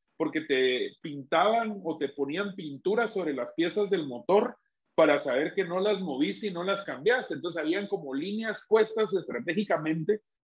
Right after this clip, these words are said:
para saber que nadie más le metió mano a tu carro. Eso es bien interesante.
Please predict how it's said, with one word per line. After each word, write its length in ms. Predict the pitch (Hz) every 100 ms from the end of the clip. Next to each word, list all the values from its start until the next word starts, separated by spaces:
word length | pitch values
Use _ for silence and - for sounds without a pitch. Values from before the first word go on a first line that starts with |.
| _
para 180 | 170 160
saber 300 | - 151 196
que 100 | 214
nadie 340 | 214 226 226 214
más 200 | 214 226
le 120 | 233
metió 260 | 180 151 180
mano 200 | 214 220
a 60 |
tu 140 | - 160
carro. 420 | 277 254 135 - -
Eso 300 | 165 170 202
es 100 | 185
bien 220 | 214 226
interesante. 800 | 214 175 139 254 233 202 120